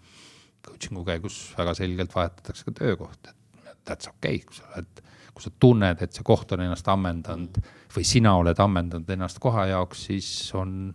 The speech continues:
saada sellest selgust ja teha seda, kus sa, kus sa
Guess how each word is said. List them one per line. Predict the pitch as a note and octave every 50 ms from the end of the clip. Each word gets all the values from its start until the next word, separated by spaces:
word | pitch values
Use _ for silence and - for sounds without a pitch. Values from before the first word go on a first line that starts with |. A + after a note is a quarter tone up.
| - - - - - - - _ _ _
saada | - - F2 E2+ E2+ E2+
sellest | E2+ F#2+ F#2+ D#2+ - -
selgust | C#3 B2+ A2+ G#2+ A2 A#2 - - - -
ja | A#2 G#2+ G#2
teha | - G#2+ F#2+ G2+ G2
seda, | - B2+ B2 - A2 G2+
kus | G2+ G#2 - -
sa, | - G#2 G2+ G#2 -
kus | - - - -
sa | - A2